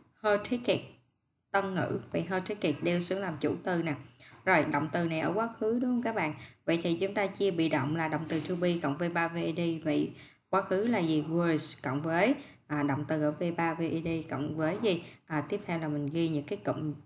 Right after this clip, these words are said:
từ còn lại ha. Rồi, câu số sáu. He, chủ từ, lends, động từ, his friends là gì?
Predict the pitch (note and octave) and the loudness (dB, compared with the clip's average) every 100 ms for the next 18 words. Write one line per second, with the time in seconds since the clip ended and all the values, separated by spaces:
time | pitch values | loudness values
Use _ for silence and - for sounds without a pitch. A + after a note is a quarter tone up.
0 | _ D#3 C#3+ C3+ C#3 C3+ D3+ D3 D#4 - | _ 0 0 0 0 -2 -4 0 0 0
1 | - - _ _ _ _ _ _ _ _ | -10 -20 _ _ _ _ _ _ _ _
2 | _ _ - F#3+ E3 F#3 F#3 G3+ G3 F3+ | _ _ 0 2 4 2 0 0 0 2
3 | F3 A#3 E4+ - _ _ _ _ _ _ | 4 2 0 -6 _ _ _ _ _ _
4 | _ _ _ _ - A3 G#3+ G3+ - D#3 | _ _ _ _ -2 2 4 2 -2 -2
5 | C#3+ - F3+ D#3+ D#3 - _ - F#3 G3 | -2 0 2 2 -2 -14 _ -4 2 4
6 | F#3 E3+ - - E3+ C#3 E3 E3+ E3 D#3 | 4 2 0 0 -2 0 0 0 0 0
7 | - _ _ - C4+ - G3+ G3 F3+ E3+ | -8 _ _ 4 6 6 4 4 4 2
8 | - - F3 F3 F#3 A#3+ | 0 0 0 2 2 0